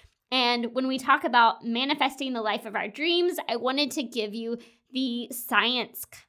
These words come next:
behind this and why what we think matters and that it is possible for us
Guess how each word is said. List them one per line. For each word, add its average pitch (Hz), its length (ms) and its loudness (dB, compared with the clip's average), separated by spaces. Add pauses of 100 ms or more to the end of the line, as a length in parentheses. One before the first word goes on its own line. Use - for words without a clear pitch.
(220)
behind 214 440 0
this 190 340 -6
and 226 460 0 (220)
why 247 720 4 (640)
what - 260 2
we 277 160 2
think 220 480 -6 (120)
matters 220 720 0 (160)
and 226 460 0 (100)
that 233 260 6
it 247 260 0
is 302 340 2 (180)
possible 214 640 -2 (100)
for 233 340 -2
us 202 380 0